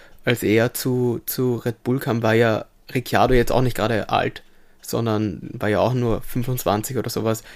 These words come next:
sag ich jetzt mal, war ein paar Jahre dabei, aber nicht in diesem Zeitraum, wie Perez jetzt dabei ist mit zehn Jahren und jetzt kann dir endlich mal ein älterer auch irgendwie was weitergeben und übermitteln. Also,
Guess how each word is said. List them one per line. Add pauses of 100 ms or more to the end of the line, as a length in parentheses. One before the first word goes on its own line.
(100)
sag
ich
jetzt
mal, (380)
war
ein
paar
Jahre
dabei,
aber
nicht
in
diesem
Zeitraum,
wie
Perez
jetzt
dabei
ist
mit
zehn
Jahren
und
jetzt (200)
kann
dir
endlich
mal
ein
älterer
auch (180)
irgendwie
was
weitergeben (200)
und
übermitteln. (180)
Also,